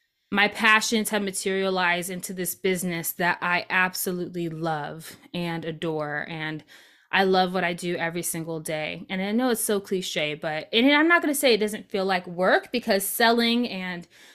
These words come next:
making sure that you have enough revenue and all those things, that, that is work. But allowing my creativity to be so present in my business, I think, is part of why my clients feel safe with me, because they see that I'm not putting myself in a box. If I'm singing on my podcast and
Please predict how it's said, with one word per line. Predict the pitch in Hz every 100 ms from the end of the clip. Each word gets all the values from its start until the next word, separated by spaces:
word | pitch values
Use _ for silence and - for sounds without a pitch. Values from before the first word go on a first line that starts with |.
| _
making | 202 208 214
sure | 190 202
that | 202
you | 185
have | 202 180
enough | 175 -
revenue | 277 277 277 269
and | 226
all | 196 214
those | 214 208
things, | - 208 220
that, | 240 247 247
that | 247
is | 285 226
work. | 185 160 165 180
But | 220 214 196 - - - - _ _ -
allowing | 208 208 214 247 247 247 240 _
my | 202 196
creativity | 196 202 190 - 190 208 214
to | 214
be | 190
so | 185 - - 185 185
present | 185 - 175 190 190
in | 180
my | 175
business, | 170 180 185 214 240
I | 196
think, | 185 214 196
is | 185
part | - - 226 240
of | 208
why | 190 180
my | 180 170
clients | - 180 165 -
feel | - 170 160 160
safe | - 214 220 208
with | 180
me, | 175 156 165
because | 185 208 190
they | 190
see | - 220
that | 196 180
I'm | 180 185 226
not | 190 165 -
putting | 175 170
myself | 160 185 - 165 160
in | 151
a |
box. | 151 151 185 - - -
If | 180
I'm | 180 175
singing | - 214 220 220
on | 214
my | 185
podcast | 180 180 185 180 156 170 170 -
and | 165 156 160